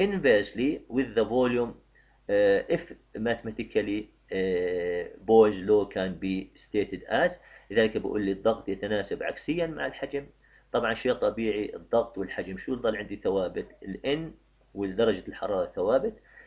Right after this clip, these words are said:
بالتالي بتحول التناسب إلى يساوي، بصير عندك بي في يساوي constant. إذا معكوس الضغط يتناسب، آه، آه، معكوس الضغط يتناسب مع الحجم،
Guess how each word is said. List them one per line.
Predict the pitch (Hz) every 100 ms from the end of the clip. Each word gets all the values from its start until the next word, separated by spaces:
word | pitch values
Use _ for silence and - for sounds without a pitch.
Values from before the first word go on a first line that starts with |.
| _
بالتالي | 113 - 117 107 107 107
بتحول | - 101 - 143 131 110
التناسب | - 107 110 101 110 110 - -
إلى | 98 - 107
يساوي، | 98 95 - 151
بصير | 127 - 107
عندك | 101 95 92 -
بي | 170 175 156
في | 123 123 120 113 _ - - _ -
يساوي | 98 - 113 101 -
constant. | 143 156 - 143 143 -
إذا | 110 104
معكوس | 104 98 - 160 -
الضغط | 131 113 113 110 - _ _ -
يتناسب، | 95 104 123 135 117 95 -
آه، | - 98 95 -
آه، | - - 95 92 - -
معكوس | 101 92 - 110
الضغط | 95 87
يتناسب | 98 113 110 90
مع | 95 -
الحجم، | - 131 160